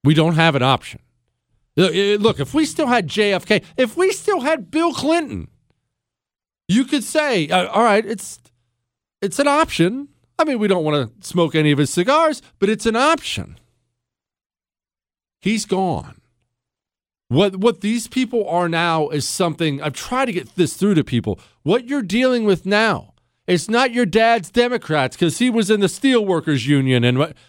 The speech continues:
that is a, that is light years away from where we are now. What we have now is something that cannot be allowed any more power than it already has. A lot, lots of times,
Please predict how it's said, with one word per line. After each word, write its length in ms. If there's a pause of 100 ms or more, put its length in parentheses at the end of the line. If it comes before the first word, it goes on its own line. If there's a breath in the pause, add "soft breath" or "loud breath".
(160 soft breath)
that 220
is 180
a, 140
that 280
is 260
light 520
years 340
away 320
from 240
where 240
we 200
are 200
now. 360 (360 soft breath)
What 360
we 200
have 380
now 540 (520)
is 200
something 580
that 220
cannot 640
be 160
allowed 600 (400 soft breath)
any 320
more 280
power 420
than 140
it 120
already 340
has. 440 (380 soft breath)
A 80
lot, 340
lots 320
of 80
times, 520